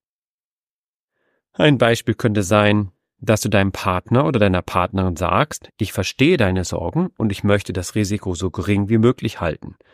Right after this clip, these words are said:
Was hältst du davon, wenn ich für den Anfang nur ein paar Stunden pro Woche in das neue Projekt investiere, um zu testen, wie es läuft?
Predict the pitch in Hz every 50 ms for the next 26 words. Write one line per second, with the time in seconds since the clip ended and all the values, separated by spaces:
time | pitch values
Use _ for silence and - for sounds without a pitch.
0 | _ - - _ _ _ - 104 127 - - - 117 117 113 - - 120 107 110
1 | - - 107 104 101 95 98 92 95 95 - - - - - - 110 120 123 -
2 | 131 131 139 147 143 139 - - 101 101 110 - - - 98 98 101 95 - -
3 | 98 85 92 87 - - 92 92 92 92 - 98 92 92 92 - - - 98 92
4 | - - 98 92 90 - - - 95 92 87 101 104 _ _ _ _ _ _ _
5 | _ - 202 208 - 180 - - - 90 87 - - - 104 95 95 - _ -
6 | 131 - - 139 - - - - - -